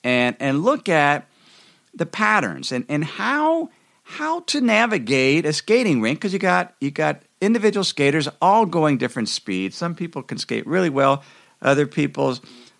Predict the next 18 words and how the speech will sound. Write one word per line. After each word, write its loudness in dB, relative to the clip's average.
not 2
so 0
well. 2
And 2
I 2
realized 4
there 0
were 4
certain 0
rules 0
of -2
thumb 2
that 2
you 2
follow 2
when -2
roller 0
skating. -6